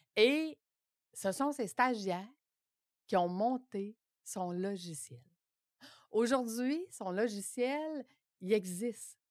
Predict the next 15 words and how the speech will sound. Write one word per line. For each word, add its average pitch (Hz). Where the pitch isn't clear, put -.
Tu -
peux 277
adhérer 185
à 175
sa, 175
à 170
son 196
logiciel 190
qui -
s'appelle 247
Taago, 196
T 214
A 180
A 202
G 175